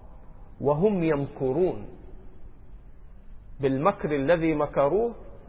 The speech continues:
حين قالوا لأبيهم: "ما لك لا تأمنا على يوسف وإنا له لناصحون، أرسله معنا غدا يرتع ويلعب وإنا له لحافظون".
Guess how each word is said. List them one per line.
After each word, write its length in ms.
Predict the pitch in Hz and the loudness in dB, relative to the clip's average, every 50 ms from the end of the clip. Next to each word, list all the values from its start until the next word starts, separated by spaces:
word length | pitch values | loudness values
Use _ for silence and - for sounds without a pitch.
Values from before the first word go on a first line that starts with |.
| - - - - - - - - - - - - - - - - - - | -18 -18 -16 -16 -16 -14 -14 -14 -16 -18 -16 -16 -14 -14 -14 -14 -14 -6
حين 220 | - 160 147 147 147 | -2 0 2 2 2
قالوا 480 | 143 143 - 185 180 170 156 151 143 | 0 6 8 8 8 10 8 6 4
لأبيهم: 760 | 139 147 - 139 143 131 131 175 180 185 190 220 254 302 294 - - - - - - - - - - - - - - - - | 2 2 4 4 4 4 4 2 2 4 4 4 4 2 -2 -6 -10 -14 -14 -14 -14 -14 -16 -16 -16 -16 -16 -16 -16 -8 -2
"ما 300 | 131 143 170 180 175 160 | 2 4 6 6 6 8
لك 240 | 156 151 147 - - | 6 4 4 6 6
لا 260 | 147 156 165 165 156 156 - | 6 8 8 6 6 6 4
تأمنا 720 | - - - 127 151 165 180 170 156 151 143 139 135 139 | 0 0 2 0 2 2 2 2 0 0 0 0 0 0
على 280 | 127 131 156 165 156 | 2 4 4 6 6
يوسف 540 | 151 147 143 156 180 202 220 208 - - 220 - - - - - - - - - - - - - - - - - - - | 6 6 6 4 2 0 0 -2 -2 -6 -6 -6 -8 -14 -14 -16 -16 -16 -18 -18 -16 -16 -16 -16 -16 -18 -16 -16 -14 0
وإنا 580 | - 139 151 160 185 175 160 156 151 147 143 139 | 4 4 6 6 4 2 4 2 2 2 2 4
له 340 | 143 165 175 160 156 151 143 | 4 4 2 2 2 0 2
لناصحون، 880 | 139 139 139 139 139 135 135 - - - - - 202 208 233 240 220 - - - - - - - - - - - - - | 2 2 2 2 0 0 -2 0 -2 -4 2 4 2 4 4 0 -6 -10 -12 -14 -16 -16 -16 -16 -16 -16 -16 -12 2 4
أرسله 680 | 147 151 143 - - - 220 208 196 165 139 160 151 147 | 4 4 4 0 -2 0 0 0 0 0 0 0 0 2
معنا 640 | 147 175 185 165 156 160 156 151 147 143 139 127 120 | 4 4 4 6 6 4 4 4 4 2 2 2 0
غدا 320 | 123 143 180 185 160 170 | 4 4 4 4 6 4
يرتع 720 | 160 151 139 147 165 - 170 160 - - - 156 143 143 | 2 2 2 2 2 2 2 0 -2 4 6 6 6 6
ويلعب 720 | 131 139 143 143 160 180 196 196 208 - 135 147 156 143 | 6 6 6 6 6 6 4 4 2 2 4 4 6 6
وإنا 720 | 135 131 135 135 139 - 202 220 220 196 180 165 160 143 131 | 4 4 4 4 4 4 0 0 0 0 2 2 2 2 2
له 280 | 135 175 202 208 220 208 | 2 0 0 0 -2 -2
لحافظون". 680 | 202 - - - 139 135 - - 135 127 113 113 - | -2 -4 -2 -2 -4 -4 -2 -4 -6 -6 -6 -8 -10